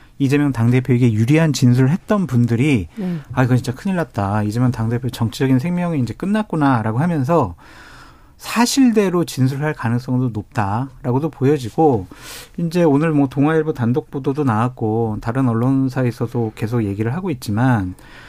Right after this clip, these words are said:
Speaker 1: 이 쌍방울 대북 송금과 관련해서 이화영 전 부지사를 회유하라고 했다.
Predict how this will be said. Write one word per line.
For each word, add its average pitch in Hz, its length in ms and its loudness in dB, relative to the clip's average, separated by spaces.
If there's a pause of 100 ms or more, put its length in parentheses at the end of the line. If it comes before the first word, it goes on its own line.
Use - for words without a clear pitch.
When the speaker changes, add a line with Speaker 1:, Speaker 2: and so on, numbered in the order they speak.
(380)
Speaker 1:
이 139 160 4
쌍방울 220 400 4
대북 127 360 0
송금과 180 520 -2
관련해서 117 1080 -2 (680)
이화영 165 440 4
전 143 220 0
부지사를 131 1000 0 (680)
회유하라고 220 420 4
했다. - 260 2